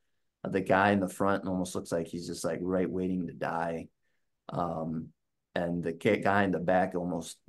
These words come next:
you know, that's just barely holding on. Um, I don't know. That, that just, can I, can you imagine doing this for a senior thesis and just the number of studies and the reference, um, that went into,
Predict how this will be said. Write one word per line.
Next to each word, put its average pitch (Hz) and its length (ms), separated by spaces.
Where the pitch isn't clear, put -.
you 87 180
know, 57 340
that's 92 220
just 92 220
barely 95 460
holding 92 400
on. 92 400
Um, - 560
I 107 80
don't 113 120
know. 104 140
That, 107 200
that 117 180
just, 123 240
can 123 160
I, 131 140
can 160 180
you 139 80
imagine 123 340
doing 127 180
this 127 160
for 113 140
a 95 80
senior 110 360
thesis 101 680
and 101 160
just 104 240
the 104 80
number 101 380
of 98 120
studies 101 640
and 92 160
the 92 80
reference, 92 840
um, - 500
that 90 160
went 92 240
into, 90 560